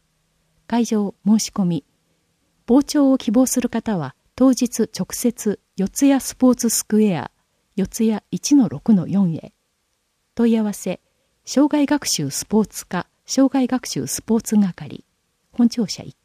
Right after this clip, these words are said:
階、電話五二七三四三五八へ。続いて、図書館の休館。特別図書整理のため、次の通り休館します。休館期間、富山図書館、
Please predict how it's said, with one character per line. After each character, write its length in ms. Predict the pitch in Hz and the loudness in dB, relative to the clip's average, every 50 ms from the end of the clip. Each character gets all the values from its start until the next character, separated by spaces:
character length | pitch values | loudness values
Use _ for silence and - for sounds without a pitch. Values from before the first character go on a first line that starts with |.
| _ _ | _ _
階、 280 | _ - 170 151 - - _ _ _ _ _ _ _ _ _ - | _ -10 -10 -10 -10 -12 _ _ _ _ _ _ _ _ _ 0
電 240 | 214 214 233 233 | 2 4 4 4
話 160 | 220 214 202 - _ _ _ _ _ _ | 4 0 -2 -6 _ _ _ _ _ _
五 200 | 180 180 254 302 | 0 2 4 6
二 220 | 311 320 302 247 170 | 8 8 8 6 4
七 220 | 147 151 180 196 | 2 0 -2 -2
三 380 | 180 - - 180 151 - - - _ | -2 -4 -2 -2 -2 -4 -6 -10 _
四 200 | - 190 254 269 | 2 2 4 4
三 280 | - - 277 233 170 143 | 4 2 0 0 0 -2
五 180 | - 180 214 | -2 -2 -2
八 340 | 214 - - - - - 131 | -2 -4 -10 -14 -14 -12 -12
へ。 140 | 117 - - - _ _ _ _ _ _ _ _ _ _ _ _ _ _ _ _ _ _ _ _ _ _ _ _ _ _ _ _ _ _ _ _ _ _ _ _ _ _ _ | -12 -14 -14 -20 _ _ _ _ _ _ _ _ _ _ _ _ _ _ _ _ _ _ _ _ _ _ _ _ _ _ _ _ _ _ _ _ _ _ _ _ _ _ _
続 260 | - - 220 185 269 | -2 -2 0 2 2
い 100 | 277 254 | 0 0
て、 280 | - - 226 220 208 - _ _ _ _ | 0 -4 -4 -6 -6 -8 _ _ _ _
図 80 | - 190 | -8 -6
書 160 | - - 330 | -4 -4 -2
館 260 | - - 269 214 175 | 0 2 2 2 2
の 160 | 151 131 - - | 0 -2 -4 -8
休 220 | _ - 220 220 214 | _ 0 0 2 2
館。 420 | - - 196 180 175 165 - 202 - _ _ _ _ _ _ _ _ _ _ _ _ _ | 0 -2 -4 -2 -2 -2 -4 -6 -12 _ _ _ _ _ _ _ _ _ _ _ _ _
特 240 | - 220 - - 294 | -8 -4 0 0 0
別 320 | - 302 277 - - 285 | 2 0 -2 -2 -4 -6
図 160 | 262 - 277 277 | -4 -4 -6 -2
書 160 | - 233 170 | -2 -2 -2
整 240 | - - 233 240 214 | 0 2 2 4 4
理 100 | 180 147 | 2 0
の 100 | 131 - | -2 -4
た 140 | - - | -8 -10
め、 240 | - - 135 - - _ _ _ _ _ | -8 -8 -8 -10 -12 _ _ _ _ _
次 240 | - - 226 294 | 0 4 6 6
の 120 | 285 277 220 | 6 6 4
通 120 | - - 165 156 | 2 -2 -4 -4
り 160 | 143 - - - - | -4 -8 -10 -14 -4
休 180 | - 208 202 | -2 -2 -2
館 180 | - 190 175 147 | 0 -2 -4 -4
し 160 | - - - | -6 -6 -6
ま 120 | 147 165 | -6 -6
す。 260 | 156 - - - - _ _ _ _ _ _ _ _ _ _ _ _ _ | -8 -10 -14 -18 -20 _ _ _ _ _ _ _ _ _ _ _ _ _
休 180 | _ - 262 285 | _ 0 0 2
館 240 | - - 262 247 240 | 4 2 2 2 2
期 160 | - - - | -2 -6 -8
間、 300 | - 175 127 110 - - - _ _ _ _ _ - _ | -8 -6 -6 -6 -8 -12 -14 _ _ _ _ _ -20 _
富 140 | - - 240 | 0 2 4
山 220 | 269 302 285 294 277 | 6 8 6 6 4
図 100 | - 269 | 2 0
書 160 | - - 262 | -2 -2 -2
館、 400 | - - 156 120 117 120 - | -2 -4 -4 -4 -4 -4 -6